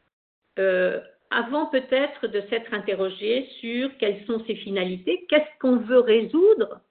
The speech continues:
avec, par exemple, ce, ce revenu universel, et quand bien même on, on, on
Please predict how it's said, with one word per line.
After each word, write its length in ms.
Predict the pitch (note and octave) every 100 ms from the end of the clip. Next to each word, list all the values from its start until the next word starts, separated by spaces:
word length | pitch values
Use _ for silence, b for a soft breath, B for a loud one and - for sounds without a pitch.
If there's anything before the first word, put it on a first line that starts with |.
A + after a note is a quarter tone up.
| _
avec, 480 | D#3 D3+ G3 G3 -
par 160 | F#3 F#3+
exemple, 540 | F3+ G3 G3 F#3+ D#3+ - -
ce, 220 | D#3 C#3+ b b b b b b
ce 160 | -
revenu 500 | G3+ G3 G3 G#3 G#3+
universel, 680 | G#3 F#3+ F3 F3 - A#3+ D#4+ G4 - _ _ _ _ G3
et 340 | F#3 - - _ -
quand 180 | C#4+ C#4
bien 200 | C#4+ C4+
même 480 | C4 C4 A3 F#3+ G3
on, 320 | F#3 F#3 F3+ - E3 D#3 -
on, 60 |
on 40 | E3+